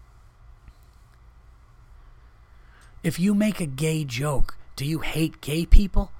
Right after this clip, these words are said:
No. You fucking idiots, no.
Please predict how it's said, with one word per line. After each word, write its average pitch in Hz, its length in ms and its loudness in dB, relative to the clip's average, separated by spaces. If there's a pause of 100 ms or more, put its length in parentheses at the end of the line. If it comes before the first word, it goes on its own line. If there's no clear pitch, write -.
No. 196 680 4 (720)
You 170 160 -4
fucking - 520 4
idiots, 185 460 -2
no. 180 520 0